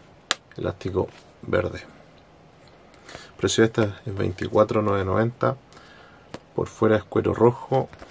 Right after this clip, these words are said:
por dentro es forro flor, que es un cuero usado como forro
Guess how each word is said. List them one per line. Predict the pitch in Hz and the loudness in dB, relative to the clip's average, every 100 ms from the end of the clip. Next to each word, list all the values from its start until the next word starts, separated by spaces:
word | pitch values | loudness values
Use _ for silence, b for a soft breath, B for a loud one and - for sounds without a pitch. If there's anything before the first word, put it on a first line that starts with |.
| B B B - - | B B B -14 -6
por | - | -4
dentro | 90 98 110 - - 107 - B B B B B B B B B B B B - | -2 -2 -4 -6 -4 -4 -4 B B B B B B B B B B B B -8
es | 104 101 98 95 - - - | -4 -2 -2 -4 -8 -12 -6
forro | 104 95 98 | -2 0 -2
flor, | - 104 87 - - | -2 -2 -2 -6 -14
que | 98 | -10
es | - | -8
un | 92 | -10
cuero | - - 95 98 95 92 | -8 -6 -4 -6 -8 -10
usado | 95 - 95 95 | -10 -6 -4 -4
como | 101 95 110 123 - B B B - - | -4 -6 -8 -12 -20 B B B -20 -12
forro | - 82 82 101 | -2 0 0 -2